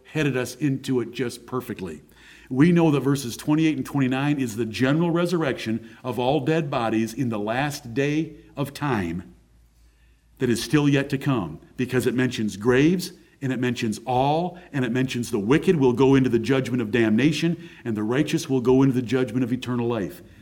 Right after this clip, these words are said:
That's all there. And so we know when it says, "They shall hear," that it's hearing passively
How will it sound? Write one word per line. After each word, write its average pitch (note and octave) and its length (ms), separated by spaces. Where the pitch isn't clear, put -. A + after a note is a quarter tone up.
That's B2 200
all B2+ 240
there. A#2 380
And C3+ 140
so E3 180
we C3 160
know D#3+ 240
when C#3+ 180
it B2+ 80
says, B2+ 300
"They C#3+ 160
shall B2 240
hear," A2 560
that B2 120
it's A#2 180
hearing C#3 420
passively G#2 840